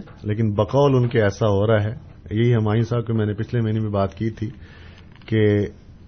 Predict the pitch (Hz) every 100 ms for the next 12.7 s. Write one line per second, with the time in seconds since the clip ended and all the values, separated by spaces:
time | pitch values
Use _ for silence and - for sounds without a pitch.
0 | - - - - - 113 120 131 147 120
1 | 117 117 113 107 104 98 104 - 120 107
2 | 120 131 123 104 104 123 117 110 113 110
3 | 135 147 143 113 98 101 110 120 117 127
4 | 147 117 113 117 123 120 107 101 117 -
5 | 113 107 104 - 113 95 95 - - -
6 | - - - - 123 147 131 139 147 147
7 | 135 - 131 127 120 117 123 113 - -
8 | - 107 101 101 101 110 120 - 135 127
9 | 120 123 123 123 117 139 143 127 110 120
10 | - - - - - 107 107 131 156 135
11 | 123 117 123 160 - - - - - -
12 | - 120 113 110 127 143 139